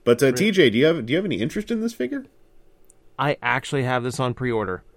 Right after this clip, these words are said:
Speaker 1: Hell
Speaker 2: This is,
Speaker 1: yeah.
Speaker 2: this is my exception. He looks really, really good. Like, I, like, it's one of those toys where I don't know how they got that vehicle into that robot, and I want it in hand to find out.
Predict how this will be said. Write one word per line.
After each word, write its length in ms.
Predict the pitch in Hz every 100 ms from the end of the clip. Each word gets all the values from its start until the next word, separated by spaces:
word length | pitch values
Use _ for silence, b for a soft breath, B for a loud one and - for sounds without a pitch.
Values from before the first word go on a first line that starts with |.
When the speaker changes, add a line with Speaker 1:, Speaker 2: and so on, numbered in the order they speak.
| _ _ _
Speaker 1:
Hell 200 | 151 220
Speaker 2:
This 100 | 156
is, 40 |
Speaker 1:
yeah. 640 | 143 139 131 123 117 104 95
Speaker 2:
this 260 | 127 131 151
is 160 | 131
my 220 | 135 123
exception. 580 | 123 120 139 127 - 110 b b b _
He 200 | 185 190
looks 540 | 151 180 247 - - - 127
really, 540 | 123 147 143 143 143
really 540 | 123 123 123 120 120
good. 340 | 113 123 117 95
Like, 180 | 107 110
I, 280 | 117 127 127
like, 220 | 127 127
it's 160 | 135 -
one 300 | 117 131 139
of 80 |
those 160 | 156 147
toys 320 | 135 143 139
where 120 | 123
I 180 | 113 120
don't 340 | 110 131 123 117
know 180 | 120
how 440 | 120 104 113 117 120
they 180 | 110 117
got 380 | 98 110 107
that 180 | 117 110
vehicle 500 | 113 107 113 113 107
into 380 | 104 110 - 113
that 200 | 104 101
robot, 480 | 104 113 110 95 92
and 160 | 117 104
I 60 |
want 260 | 107 104 117
it 100 | 113
in 200 | 120 113
hand 300 | 107 113 117
to 40 | 107
find 360 | - 110 110
out. 320 | 107 117 104